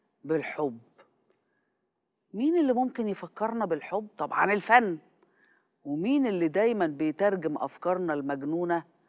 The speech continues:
حد رومانسي كده، خلقته رومانسي، يعني هو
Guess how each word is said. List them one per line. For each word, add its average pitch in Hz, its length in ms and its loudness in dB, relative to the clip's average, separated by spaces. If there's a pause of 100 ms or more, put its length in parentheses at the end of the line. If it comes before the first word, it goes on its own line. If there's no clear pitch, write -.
(840)
حد 220 560 2
رومانسي 185 680 4
كده، 226 240 2
خلقته 208 560 0
رومانسي، 180 540 2
يعني 143 260 -2
هو 202 460 4